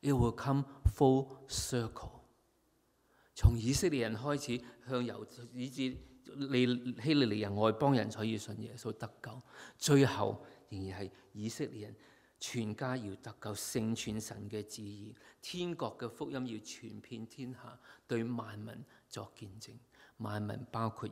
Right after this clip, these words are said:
外邦人，亦都包括猶太人，因為萬民都需要福音。因為人對不信、對敵擋真理嘅人係嚴厲嘅。而當我哋正視自己，當我哋面對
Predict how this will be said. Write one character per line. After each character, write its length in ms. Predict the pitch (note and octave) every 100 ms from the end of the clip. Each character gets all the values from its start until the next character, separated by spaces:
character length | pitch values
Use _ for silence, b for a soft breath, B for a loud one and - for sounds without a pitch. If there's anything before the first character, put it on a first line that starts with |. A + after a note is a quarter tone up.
| - _ _ _ _ _
外 140 | A2+ G2+
邦 260 | - A2 A2
人， 180 | -
亦 60 | G#2+
都 160 | - A2
包 260 | - G2+
括 240 | G2+ - C3 b b _
猶 200 | - A2 -
太 180 | - B2+ B2
人， 140 | - B B -
因 80 | C3+
為 80 | A2+
萬 300 | A2+ A2 G#2
民 180 | G#2+ G#2+ B _ -
都 240 | C3+ B2+
需 180 | - B2+ A2 G2+
要 80 | A2
福 240 | - - C#3
音。 120 | G#2+ - _ _ _ _ _ _ _ b b b b b b _
因 100 | D3
為 100 | B2+
人 320 | A#2 A2 G#2 G#2+ B
對 140 | - C#3
不 120 | E3+
信、 380 | E3 - C3+ B2+
對 140 | C3+
敵 120 | B2+ A2+
擋 280 | A2 A#2+
真 240 | C#3+ D3 C3
理 140 | A2
嘅 80 | A2
人 160 | G#2 -
係 160 | A2
嚴 480 | G#2 G2+ G2+ G2+ G2
厲 20 |
嘅。 160 | G2+ G#2 A2+ A#2 _ _ _ _ _ _ _ _ _ _ _ b b b -
而 80 | C3
當 180 | E3 E3
我 100 | D3
哋 100 | B2
正 260 | A#2+ C3 C3
視 200 | C3 G#2+
自 160 | -
己， 160 | A2 C3
當 180 | E3+ D#3
我 40 |
哋 160 | B2 A2+
面 260 | A2+ A2+
對 240 | A2 A2